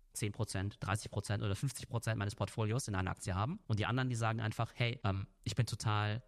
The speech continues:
überzeugt davon und konzentriere einfach meine Wette relativ stark.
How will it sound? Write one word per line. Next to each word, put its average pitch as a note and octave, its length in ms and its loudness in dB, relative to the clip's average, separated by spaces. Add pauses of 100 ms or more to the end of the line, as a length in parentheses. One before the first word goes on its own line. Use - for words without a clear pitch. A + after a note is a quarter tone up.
(240)
überzeugt A2 560 0
davon D3 400 -2 (480)
und G#2+ 400 0 (380)
konzentriere A2+ 640 2
einfach G#2 260 -2
meine F#2+ 200 0
Wette A#2+ 360 0
relativ G2 320 -2
stark. A#2 380 -2